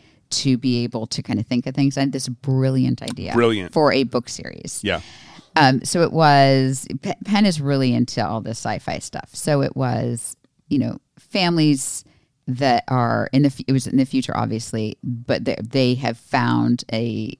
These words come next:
Speaker 1: the Goldilocks planet. So Earth is crumbling.
Speaker 2: Right.
Speaker 1: And so they have found this Goldilocks planet where,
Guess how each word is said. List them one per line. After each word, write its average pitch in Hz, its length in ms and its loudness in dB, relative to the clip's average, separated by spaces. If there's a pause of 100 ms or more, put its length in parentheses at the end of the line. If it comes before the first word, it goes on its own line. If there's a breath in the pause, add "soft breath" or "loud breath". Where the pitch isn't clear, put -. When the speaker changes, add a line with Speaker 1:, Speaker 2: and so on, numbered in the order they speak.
(220)
Speaker 1:
the 123 120 -4
Goldilocks 120 640 -2
planet. - 540 -8
So - 280 -2
Earth 135 280 0
is 123 140 -2
crumbling. 110 680 0 (140 soft breath)
Speaker 2:
Right. 107 200 2
Speaker 1:
And 131 120 2
so 147 100 -4
they 139 140 4
have 135 120 0
found 127 260 2
this 127 120 0
Goldilocks 120 580 -4
planet 117 320 -2
where, 117 180 -6